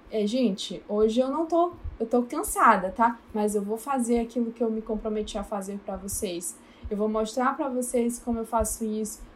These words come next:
como é, é, chegar à origem do sintoma do paciente já na primeira sessão, e aí a gente vai lá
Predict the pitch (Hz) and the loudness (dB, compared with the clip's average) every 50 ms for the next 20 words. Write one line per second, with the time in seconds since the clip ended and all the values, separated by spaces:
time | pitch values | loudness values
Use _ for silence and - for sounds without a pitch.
0 | - - - - 254 247 254 254 254 247 240 233 226 226 226 226 - - - - | -20 -6 2 4 4 4 6 4 4 6 6 8 6 6 4 2 -2 -10 -18 -20
1 | - - - 208 208 208 - - 240 220 208 220 214 220 220 220 214 214 214 220 | -12 -4 -2 -2 -2 -2 -2 -2 -2 0 2 4 4 4 4 4 2 0 0 0
2 | 220 214 226 220 208 208 - 220 208 - 208 202 202 - 202 208 208 - 240 226 | -2 -2 -2 -4 -4 -2 -4 -6 -4 -4 -4 -6 -4 -6 -6 -6 -2 -2 -2 -2
3 | 220 226 220 214 214 220 208 208 208 208 202 - 214 - - 247 247 247 247 247 | -2 -2 -4 -6 -6 -6 -4 -4 -4 -4 -4 -6 -6 -4 0 2 2 4 4 4
4 | 247 233 233 226 233 233 226 226 226 - - - 220 208 208 208 202 202 202 202 | 6 4 4 4 2 0 0 -2 -6 -6 -6 -4 -2 -2 -2 -2 -2 -2 -2 -4
5 | 202 | -4